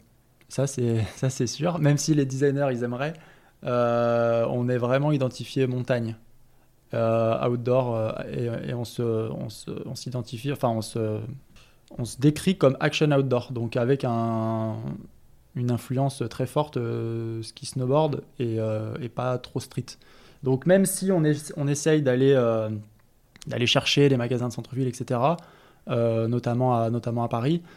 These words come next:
euh, en aucun cas on est, on est, on est, voilà, on est perçu comme une marque, euh, de mode qui, euh, ou une marque d'outdoor qui va collaborer avec la mode. Donc on est très, très loin de, des, des collabs que tu cites, euh, et on n'en a jamais fait plus que ça.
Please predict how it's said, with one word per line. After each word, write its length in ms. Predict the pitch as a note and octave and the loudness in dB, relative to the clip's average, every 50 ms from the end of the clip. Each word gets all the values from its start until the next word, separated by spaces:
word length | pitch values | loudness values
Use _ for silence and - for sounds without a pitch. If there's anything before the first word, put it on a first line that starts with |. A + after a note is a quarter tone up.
| - - - - - - - - | -20 -20 -20 -20 -20 -16 -6 -4
euh, 160 | B2 A#2 A#2 | -2 0 0
en 160 | A2+ A#2+ B2+ | 2 2 4
aucun 280 | C3+ C#3 C3+ D3 C3+ B2+ | 4 4 4 2 0 2
cas 260 | - D3 D3+ D#3 D3+ | 4 6 6 8 8
on 180 | C#3 B2 B2 | 6 6 4
est, 160 | B2 B2 B2 A#2+ | 2 2 2 2
on 160 | A#2 A#2 A2+ | 2 0 0
est, 140 | A2+ A2+ A2+ - _ _ _ _ _ _ _ _ _ _ _ _ _ | -2 -4 -6 -8 _ _ _ _ _ _ _ _ _ _ _ _ _
on 160 | - A2+ A2+ | -6 -4 -2
est, 100 | A#2 A#2 | -2 0
voilà, 200 | A2+ A#2+ A#2 G#2+ G#2 | 0 0 -2 -2 -2
on 80 | G#2+ A2 | -4 -4
est 80 | G#2+ | -4
perçu 340 | - B2 A#2 - - - C#3 | -4 -6 -8 -6 -6 -6 -4
comme 200 | - - B2 B2 | -2 -2 -2 -2
une 100 | B2 A#2+ | -2 -2
marque, 280 | A#2 B2 A#2 - - C3 | -2 -4 -6 -6 -4 -4
euh, 360 | B2 A2+ A2+ A2 A2 A2 A2 | -2 -2 -2 -2 -2 -4 -4
de 160 | A2+ A#2 A#2 | -2 -2 0
mode 400 | A#2+ B2+ C#3+ D3+ D#3 C#3+ C3 A2 A2 - - | 2 6 6 6 6 6 2 0 -4 -12 -16
qui, 380 | - - - - C#3 C#3+ C#3+ C#3 | -16 -14 -8 -4 0 2 4 4
euh, 320 | C3 B2 B2 A#2+ A#2 A#2 - | 4 4 4 4 2 0 0
ou 120 | D3 C#3 | 0 0
une 80 | B2+ C3 | 0 0
marque 160 | C3 A#2+ A2+ | -2 -2 -2
d'outdoor 540 | A#2 B2 B2+ B2+ B2 C#3 D3 D3 D3 - - - - - - - - | 0 0 0 2 2 2 2 0 -2 -8 -18 -20 -20 -20 -20 -18 -18
qui 200 | - - C3 B2 | -10 -6 -4 0
va 180 | A#2 B2+ B2+ | 2 2 2
collaborer 360 | A#2+ - B2 B2 A#2+ A#2+ A#2+ | 2 0 0 0 0 0 -2
avec 100 | B2+ B2+ | -4 -4
la 80 | - B2 | -4 -4
mode. 180 | A#2 A2+ A#2 A2 - - - - - - - - _ | -4 -4 -6 -8 -10 -14 -20 -20 -20 -20 -20 -10 _
Donc 160 | B2+ B2+ - | -4 -2 0
on 60 | C3 B2 | 0 0
est 60 | A#2+ | 0
très, 140 | A#2 - C#3+ | 0 -2 -6
très 140 | - - C#3 | -2 0 2
loin 180 | C3+ C#3 C#3 | 2 4 2
de, 200 | C3 A#2+ A2+ A2 | 2 0 -2 -2
des, 180 | A2 A2+ A#2+ A#2+ | -2 -4 -4 -4
des 120 | A#2 A#2+ | -4 -4
collabs 280 | A#2 - B2+ B2 B2 A#2+ | -4 -4 -2 -2 -2 -2
que 100 | - C#3 | -4 -6
tu 120 | B2+ - | -6 -6
cites, 320 | A#2 - - F#3+ F#3+ - - - - - - - - - - - - - - | -6 -2 -2 -2 -2 -4 -14 -20 -20 -20 -20 -20 -20 -20 -20 -20 -20 -6 -2
euh, 460 | B2+ A#2+ A#2+ A#2+ A#2+ A#2 A#2+ A#2 A#2 | 0 2 4 6 6 6 6 4 4
et 120 | - C3+ | 4 4
on 80 | B2 B2 | 2 2
n'en 140 | B2 A#2 A#2 | 2 2 0
a 80 | A#2 | 0
jamais 420 | A2+ A2+ A#2 A#2 A#2+ A#2 A#2 A#2 A2+ | 0 0 0 0 0 0 0 0 -2
fait 360 | - - - C#3 C3 B2+ A#2+ | -4 -2 0 0 0 0 -2
plus 200 | A2+ - - - | -4 -10 -14 -6
que 100 | - B2+ | -6 -4
ça. 200 | - - D3 F3 | -2 0 -2 -2